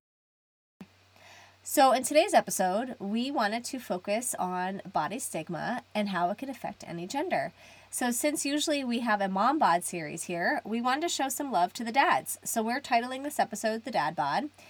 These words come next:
and including more stigma discussion around dads and those who identify as male. Please know that we are not even scraping the surface of body and weight stigma in this episode, and we hope to be touching on this in more episodes in the future.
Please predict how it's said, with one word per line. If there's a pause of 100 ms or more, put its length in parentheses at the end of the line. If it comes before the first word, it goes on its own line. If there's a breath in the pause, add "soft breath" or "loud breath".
(240 loud breath)
and
including
more
stigma
discussion
around
dads
and
those
who
identify
as
male. (600 loud breath)
Please
know
that
we
are
not
even
scraping
the
surface
of
body
and
weight
stigma
in
this
episode,
and
we
hope
to
be
touching
on
this
in
more
episodes
in
the
future.